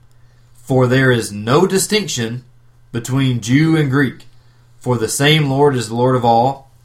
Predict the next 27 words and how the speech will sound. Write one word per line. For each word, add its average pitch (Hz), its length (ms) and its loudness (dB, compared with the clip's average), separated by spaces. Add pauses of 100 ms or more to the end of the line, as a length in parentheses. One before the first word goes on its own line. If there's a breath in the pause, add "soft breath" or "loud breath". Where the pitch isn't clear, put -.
(120)
bestowing 147 500 -4
his 139 180 -4
riches 131 380 -4
on 117 220 -6
all 123 380 -2
who 131 200 -2
call 175 420 2
on 117 200 -4
him. 101 300 -8 (680 soft breath)
For - 500 -2
everyone 165 520 0
who 175 120 -4
calls 139 440 0
on 107 100 -10
the 104 80 -8
name 120 160 -2
of 135 80 -4
the 139 60 -2
Lord 113 480 -2 (480 soft breath)
will 127 280 2
be 120 200 0
saved." 104 480 -2
That 131 140 -2
is 135 160 -4
a 113 60 -6
direct 110 460 -4
quote 127 480 0